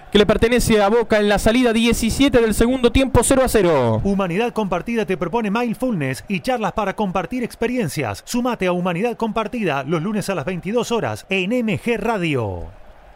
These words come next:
Speaker 1: Bien por Racing, Gude, cuando propone jugar por las bandas. Por derecha, muy punzante Mura, por izquierda, el demonio Auche.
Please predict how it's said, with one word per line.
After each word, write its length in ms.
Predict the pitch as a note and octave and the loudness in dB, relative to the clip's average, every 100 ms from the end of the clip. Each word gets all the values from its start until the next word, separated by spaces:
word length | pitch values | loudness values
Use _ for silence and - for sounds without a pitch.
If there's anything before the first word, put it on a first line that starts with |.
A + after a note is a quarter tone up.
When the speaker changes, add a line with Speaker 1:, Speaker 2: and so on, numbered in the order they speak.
| - | -8
Speaker 1:
Bien 260 | - G3+ B3 | 4 6 6
por 180 | G#3 F#3+ | 4 4
Racing, 580 | A#3 - G#3 F#3 E3+ D#3 | 2 2 4 4 4 2
Gude, 600 | D#3+ F3 G#3+ B3 A#3+ G3 | 2 4 4 4 2 4
cuando 800 | F3+ E3+ E3 D#3+ D#3 D3+ C#3+ C3+ | 2 4 4 4 4 2 2 2
propone 360 | E3 E3 A3+ | 2 2 2
jugar 340 | G#3 F#3+ A3 G#3 | 2 4 4 4
por 140 | G3 | 2
las 100 | F3+ | 4
bandas. 320 | E3+ C#3+ C#3+ | 4 4 2
Por 220 | - F#3+ G3 | 4 4 4
derecha, 480 | A3 D4+ - C4 A3 | 2 2 2 2 2
muy 280 | F#3+ C#4 | 2 2
punzante 520 | C4 A3+ G3 A#3+ A#3 A3 | 2 2 4 2 4 2
Mura, 320 | C4 D4 C4 | 4 2 4
por 160 | G3+ | 2
izquierda, 520 | F#3+ - B3 A#3+ A3 F#3+ | 2 2 2 4 2 2
el 80 | F#3 | 2
demonio 360 | G3 G3+ F#3+ | 2 2 4
Auche. 400 | D3 A#2 - A2+ | 2 2 2 0